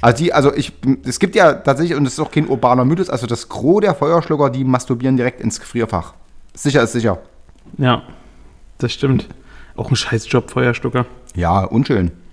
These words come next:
Speaker 1: Und gerade jetzt noch, wenn man das weiß, was das, was das, das ist, in alle Bereiche.
Speaker 2: Ich frag
Speaker 1: Alle
Speaker 2: mich,
Speaker 1: Bereiche
Speaker 2: warum
Speaker 1: des
Speaker 2: man sowas
Speaker 1: Lebens.
Speaker 2: macht.
Speaker 1: Ja, verstehe ich auch nicht.
Speaker 2: So, wer kam auf die Idee, irgendwann zu sagen, ich schluck Feuer? Vor allem, warum heißt das Feuerschlucker,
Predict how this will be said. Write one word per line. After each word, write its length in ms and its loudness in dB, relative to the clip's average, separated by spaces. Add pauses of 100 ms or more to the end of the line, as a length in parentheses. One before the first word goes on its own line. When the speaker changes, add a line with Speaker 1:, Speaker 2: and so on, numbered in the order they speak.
(320)
Speaker 1:
Und 100 0
gerade 220 2
jetzt 200 2
noch, 140 2
wenn 80 0
man 100 4
das 140 -8
weiß, 200 0
was 100 -2
das, 240 -6
was 160 -2
das, 180 -4
das 240 -6
ist, 200 -10 (200)
in 180 0
alle 160 4
Bereiche. 480 -2 (560)
Speaker 2:
Ich 80 -20
frag 100 4
Speaker 1:
Alle 80 6
Speaker 2:
mich, 80 2
Speaker 1:
Bereiche 240 2
Speaker 2:
warum 60 2
Speaker 1:
des 0 -
Speaker 2:
man 80 2
sowas 100 0
Speaker 1:
Lebens. 220 0
Speaker 2:
macht. 300 -6 (460)
Speaker 1:
Ja, 60 -14
verstehe 280 -10
ich 80 -8
auch 40 -8
nicht. 220 -8 (360)
Speaker 2:
So, 260 -4
wer 140 2
kam 300 2
auf 120 -4
die 100 -4
Idee, 180 4
irgendwann 320 0
zu 100 -10
sagen, 300 0
ich 160 -8
schluck 360 -6
Feuer? 260 -2 (380)
Vor 120 0
allem, 140 4
warum 180 4
heißt 140 2
das 120 -4
Feuerschlucker, 680 0